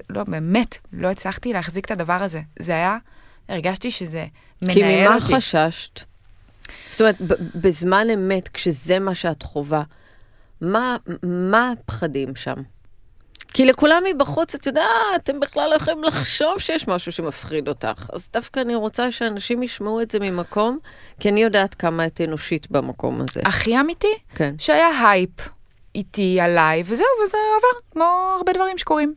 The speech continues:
Speaker 1: שכאילו, זהו, מיצ-, מיציתי את ה-, את רגע התהילה שלי, במרכאות. שזה,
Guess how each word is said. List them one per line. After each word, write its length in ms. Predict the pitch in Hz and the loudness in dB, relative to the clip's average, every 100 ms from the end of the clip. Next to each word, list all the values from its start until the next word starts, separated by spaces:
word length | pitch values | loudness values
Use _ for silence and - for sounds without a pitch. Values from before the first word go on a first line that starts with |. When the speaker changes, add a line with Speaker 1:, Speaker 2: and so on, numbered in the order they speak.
| - - | -10 -2
Speaker 1:
שכאילו, 680 | 330 359 392 403 440 427 415 | 0 2 0 0 0 2 0
זהו, 120 | 427 - - - | -2 -4 -16 -6
מיצ-, 420 | 254 262 262 - 247 240 | 0 0 -2 -2 0 0
מיציתי 480 | - 240 247 302 320 | 0 -2 0 -2 -2
את 80 | 311 | 2
ה-, 460 | 247 226 208 208 202 - - - - | 4 4 0 -2 -4 -8 -20 -8 0
את 160 | 226 240 | 2 4
רגע 360 | 190 233 220 247 | 6 6 6 2
התהילה 760 | 214 202 - 190 190 185 180 | 2 0 2 2 2 2 0
שלי, 380 | 170 - 170 147 143 - - | 0 -2 -4 -4 -12 -20 -18
במרכאות. 720 | 175 170 165 156 165 151 156 - - - - | -6 -4 -4 -6 -6 -8 -10 -18 -20 -20 -10
שזה, 360 | - 202 170 | -2 0 2